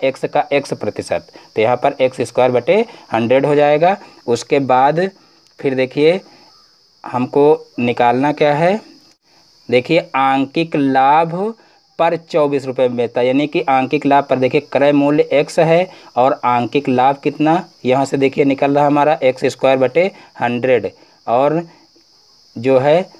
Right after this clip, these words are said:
दोनों को मिला करके चौबीस रुपये में, यानी कि लाभ इतना मिलता है और जो है,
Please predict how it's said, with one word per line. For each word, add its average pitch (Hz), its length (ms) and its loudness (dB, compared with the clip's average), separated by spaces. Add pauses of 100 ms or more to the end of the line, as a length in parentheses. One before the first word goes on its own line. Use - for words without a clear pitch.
दोनों 123 340 2
को 139 140 -2
मिला 131 340 2
करके 143 380 -2 (100)
चौबीस 127 540 0
रुपये 95 280 0
में, 92 140 -4
यानी 113 200 -2
कि 156 160 -2
लाभ 120 360 0
इतना 117 340 -6
मिलता 135 360 0
है 151 160 2
और 160 180 2
जो 123 200 0
है, 147 200 2